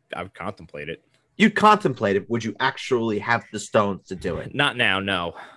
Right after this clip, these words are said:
Speaker 2: Not exactly.
Speaker 1: Not now.
Speaker 2: Not right
Speaker 1: I,
Speaker 2: now.
Speaker 1: I think another good example with the pass catchers, if, if, you know, we were starting with running backs, is kinda like that late forties, fifties turn.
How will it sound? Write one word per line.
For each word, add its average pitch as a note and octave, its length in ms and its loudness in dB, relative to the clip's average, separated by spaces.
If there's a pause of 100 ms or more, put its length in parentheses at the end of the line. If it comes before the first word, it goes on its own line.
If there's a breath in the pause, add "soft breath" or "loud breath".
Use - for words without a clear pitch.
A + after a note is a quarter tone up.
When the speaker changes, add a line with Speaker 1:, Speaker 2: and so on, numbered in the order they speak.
(220 loud breath)
Speaker 2:
Not A#2+ 220 4
exactly. G#2+ 380 2
Speaker 1:
Not E2 180 -6 (100)
now. G#2+ 160 -2
Speaker 2:
Not - 140 -2
right G2+ 140 0
Speaker 1:
I, - 40 -16
Speaker 2:
now. D2+ 120 -12 (360)
Speaker 1:
I - 140 -10
think B2+ 180 -4
another A2 240 0
good G2+ 140 -2
example G2 380 -2
with E2+ 100 -8
the F#2 60 -10
pass A#2+ 260 0
catchers, F2+ 580 -4
if, F#2 140 -8
if, - 280 -14
you F2+ 120 -10
know, D#2+ 140 -6
we E2+ 100 -10
were F2 100 -10
starting D#2+ 340 -6
with D#2+ 120 -18
running E2+ 180 -6
backs, D#2+ 320 -4
is E2+ 180 -6
kinda F#2 220 -4
like F#2 200 -6
that D#2+ 180 -2
late F#2 240 -4
forties, F#2 500 -2
fifties G2 420 -4
turn. A2 320 -2